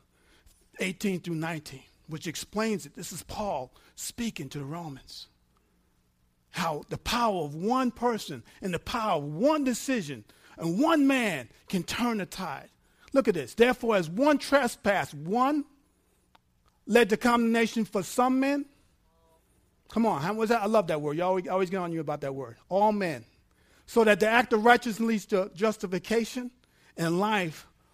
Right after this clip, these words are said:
for all men. For as by one man's disobedience,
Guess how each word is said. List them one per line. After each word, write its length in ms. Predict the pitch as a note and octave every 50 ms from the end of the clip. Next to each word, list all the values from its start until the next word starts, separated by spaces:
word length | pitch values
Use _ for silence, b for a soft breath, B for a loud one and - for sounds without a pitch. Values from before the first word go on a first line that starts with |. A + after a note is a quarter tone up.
| _ _ _
for 200 | - - - -
all 280 | - D#3 D#3 C#3+ C3+
men. 280 | B2+ C3+ C3+ B2 A2+ A2 - _ - - _ _ _ _ _ _ _ _ _ _ _ _ _ _ _ _ _ _ _ _ _ _ _ _ _ _ _ _ _ _ _
For 240 | _ - F#3+ G3 F#3+
as 240 | F#3+ G3 F#3 E3 D#3+
by 220 | G#3 G3+ F3+ F3+
one 380 | F3 F3 G#3+ A#3+ B3+ B3+ A#3+ A#3+
man's 300 | A#3+ A#3 A#3 A3+ G#3 D#3
disobedience, 1040 | D3+ G3 G3+ G3+ - G3 F3+ D3+ D3+ F#3 F#3 D#3+ D#3 C3 - - - - -